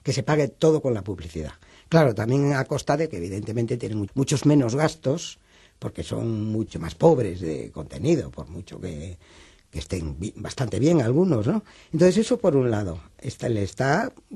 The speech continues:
comiendo algo, indudablemente. Pues la gente que cogía, se compraba el periódico para leerse en el metro, pues si se lo dan en un intercambiador o tal, pues a lo mejor,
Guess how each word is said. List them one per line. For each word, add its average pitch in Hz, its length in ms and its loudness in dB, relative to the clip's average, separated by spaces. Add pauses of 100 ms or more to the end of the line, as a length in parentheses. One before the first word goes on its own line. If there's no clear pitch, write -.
comiendo 135 480 2
algo, 202 180 0
indudablemente. 135 760 0 (300)
Pues 120 160 0
la 113 100 0
gente 156 400 2
que 156 160 2
cogía, 151 840 2 (300)
se - 180 -2
compraba 156 400 4
el 151 80 4
periódico 160 380 4
para 143 140 0
leerse 143 240 4
en 160 120 4
el 175 120 6
metro, 208 420 2
pues 151 180 4
si 135 120 0
se 135 100 -2
lo 135 140 4
dan 160 260 2
en 160 120 4
un 165 200 4
intercambiador 160 920 2
o 151 140 -2
tal, 208 200 -2
pues - 140 -4
a 160 40 0
lo 143 60 0
mejor, 147 340 -4